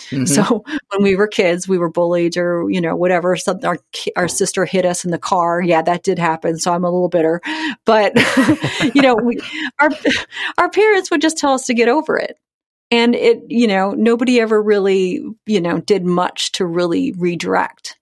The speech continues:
Speaker 2: Even in schools and so forth, it just was, everybody was told to just get over it.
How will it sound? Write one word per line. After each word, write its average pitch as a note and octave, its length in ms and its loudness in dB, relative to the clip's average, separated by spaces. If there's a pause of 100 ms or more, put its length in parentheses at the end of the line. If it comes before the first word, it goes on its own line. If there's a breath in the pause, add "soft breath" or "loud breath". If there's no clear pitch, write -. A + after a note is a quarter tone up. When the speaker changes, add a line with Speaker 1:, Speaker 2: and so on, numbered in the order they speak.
(140)
Speaker 2:
Even A3+ 240 2
in G3 100 0
schools G#3 840 0
and F3 140 -2
so G3 200 0
forth, F#3 400 -2
it F#3+ 180 -2
just - 240 -4
was, F3+ 160 -2
everybody E3+ 380 -2
was E3 100 -6
told E3 220 -4
to E3 60 -14
just - 180 -4
get E3 100 0
over G#3+ 260 0
it. - 120 -8